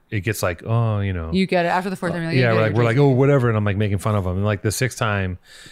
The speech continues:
Speaker 1: we're just, like, basically farting in front of each
Speaker 2: You're
Speaker 1: other.
Speaker 2: right, right, right.
Speaker 1: The Jigga Man.
Speaker 2: Swallowing each
Speaker 1: Well, you know
Speaker 2: other's
Speaker 1: that
Speaker 2: cum,
Speaker 1: whole thi-,
Speaker 2: basically, yeah.
Speaker 1: no. You know that whole thing where they were like, "Would you have, would you either have dinner with Jigga or have a quarter million dollars or something?" And the que-, and that question is like,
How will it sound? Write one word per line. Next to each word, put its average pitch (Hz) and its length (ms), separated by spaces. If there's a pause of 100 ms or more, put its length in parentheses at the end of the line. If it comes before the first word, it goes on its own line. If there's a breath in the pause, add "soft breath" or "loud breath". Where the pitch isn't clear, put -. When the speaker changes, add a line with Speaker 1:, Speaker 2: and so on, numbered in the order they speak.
(140 loud breath)
Speaker 1:
we're 107 120
just, 98 220
like, 92 180
basically 95 280
farting 92 340
in 85 100
front 87 220
of 80 80
each 175 80
Speaker 2:
You're 190 160
Speaker 1:
other. 190 80
Speaker 2:
right, 170 280
right, 170 280
right. 151 420 (320 soft breath)
Speaker 1:
The 104 100
Jigga 95 240
Man. 80 280
Speaker 2:
Swallowing 160 520
each 156 60
Speaker 1:
Well, 135 60
you 160 80
know 208 80
Speaker 2:
other's 196 80
Speaker 1:
that - 20
Speaker 2:
cum, 147 80
Speaker 1:
whole 160 100
thi-, 156 100
Speaker 2:
basically, - 280
yeah. 156 140
Speaker 1:
no. 104 600 (120)
You 127 100
know 165 120
that 165 100
whole 160 120
thing 151 200
where 135 80
they 127 80
were 127 100
like, 113 200
"Would 104 120
you 117 100
have, 120 280
would 107 120
you 117 240 (120)
either 117 240
have 113 160
dinner 113 220
with 107 140
Jigga 104 380
or 92 140
have 98 200
a 92 40
quarter 101 240
million 101 200
dollars 98 280
or - 20
something?" 113 400 (2250 soft breath)
And 135 140
the 131 60
que-, 180 140
and 147 200
that 156 140
question 151 340
is 113 120
like, 123 260